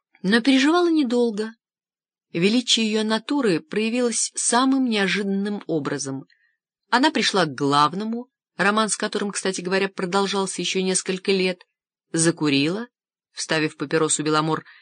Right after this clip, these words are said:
в середину красного рта, помолчала выразительно, так что главный успел подумать, почему эта женщина, столь артистически талантливая в жизни, совершенно бездарна на сцене,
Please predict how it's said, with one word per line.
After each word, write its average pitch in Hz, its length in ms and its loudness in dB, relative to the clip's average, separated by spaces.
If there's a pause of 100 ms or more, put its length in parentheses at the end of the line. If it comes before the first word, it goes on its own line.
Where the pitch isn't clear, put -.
(140)
в - 60 -12
середину 170 400 0
красного 165 500 0
рта, 156 380 -2 (600)
помолчала 190 840 4
выразительно, 220 800 -2 (480)
так 160 180 -4
что - 520 0
главный 175 480 0
успел 170 260 0
подумать, 190 500 -2 (300)
почему 196 340 -2
эта 180 200 -2
женщина, 180 480 -2
столь 165 300 -2
артистически - 920 -4
талантливая 165 640 0
в 170 40 -8
жизни, 202 300 -2
совершенно 220 540 -4
бездарна 196 520 -2
на 214 140 -4
сцене, 139 540 -4